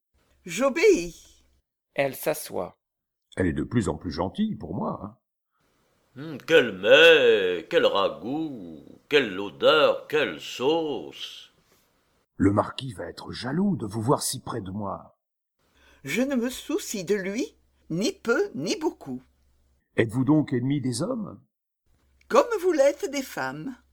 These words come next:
Speaker 3: Mes ennemis sont en train de se venger de moi.
Speaker 1: Que voulez-vous dire, monsieur ?
Speaker 3: Ah, rusé que vous êtes, vous sentez très bien.
Speaker 4: À votre santé, cher ami.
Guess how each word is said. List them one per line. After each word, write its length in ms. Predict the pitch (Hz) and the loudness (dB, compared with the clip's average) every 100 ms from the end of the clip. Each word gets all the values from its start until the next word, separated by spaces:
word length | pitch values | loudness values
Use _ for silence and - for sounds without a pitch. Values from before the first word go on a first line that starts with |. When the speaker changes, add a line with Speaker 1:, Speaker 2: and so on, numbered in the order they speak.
| _ _ _ _ _ - | _ _ _ _ _ -2
Speaker 3:
Mes 260 | 95 80 | 0 2
ennemis 300 | 95 113 160 | 0 0 0
sont 240 | - 101 80 | 0 -4 -6
en 80 | 87 | -8
train 240 | 165 165 | -4 -4
de 80 | 95 | -4
se 160 | - | -8
venger 320 | 76 113 147 113 | -4 -2 -2 -2
de 80 | |
moi. 400 | 98 233 - - _ _ _ _ _ _ _ - | -2 -4 -6 -12 _ _ _ _ _ _ _ 0
Speaker 1:
Que 180 | 453 | 2
voulez-vous 340 | 359 233 190 196 | 2 0 -4 -6
dire, 320 | 151 202 247 | -4 -2 -2
monsieur ? 600 | 220 220 - 247 262 311 _ _ _ _ _ - | -4 -4 -6 -6 -6 -8 _ _ _ _ _ -4
Speaker 3:
Ah, 260 | 101 98 87 | 0 0 -2
rusé 420 | 92 101 87 101 | -2 -2 -2 -4
que 120 | 101 | -4
vous 220 | 87 85 | -8 -6
êtes, 220 | 82 - | -6 -6
vous 100 | 98 | -6
sentez 400 | 110 120 107 139 | -2 -2 -2 -2
très 200 | - 110 | -2 -4
bien. 600 | 98 135 139 117 98 90 - _ _ _ _ _ _ _ _ _ - | -2 0 0 -2 -4 -10 -14 _ _ _ _ _ _ _ _ _ 0
Speaker 4:
À 100 | 139 | 0
votre 240 | 151 180 | 2 -2
santé, 600 | 180 196 - 156 110 98 | -2 -4 0 2 2 -2
cher 260 | - 113 104 | -6 -4 -2
ami. 340 | 98 104 92 | -2 -4 -12